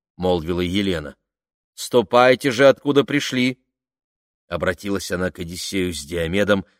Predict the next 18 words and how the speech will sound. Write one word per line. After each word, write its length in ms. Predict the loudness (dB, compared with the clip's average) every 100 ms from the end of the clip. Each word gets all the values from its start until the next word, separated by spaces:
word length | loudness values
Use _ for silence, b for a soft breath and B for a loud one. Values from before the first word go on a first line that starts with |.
| _ _
вскидывая 720 | -16 -14 -8 -6 -2 0 0
руку 440 | 0 -2 -4 -6 -6
и 140 | -4
указывая 760 | -4 -2 -2 -2 0 0 2 2
в 80 |
один 360 | 0 -4 -2 -2
из 140 | -2
пяти 360 | -8 -10 -4 -6
переулков, 760 | -4 -8 -4 -2 -2 -4 -4 _ _ _
уводивших 840 | -4 -2 -2 -2 -4 -4 -8 -8 -12
с 140 | -14
Храмовой 640 | -12 -6 0 0 0 -2 -4
площади. 680 | -6 -8 -6 -10 -14 -20 _ _ _ _ _ _ _ _ _ _ _ _ _ _
Одиссей 540 | -10 -8 -10 -8 -4 -6
и 200 | -8 -12
Диомед 540 | -6 -4 -2 -4 -4
низко 360 | -8 -8 -8 -14
поклонились 920 | -14 -18 -14 -12 -8 -8 -8 -12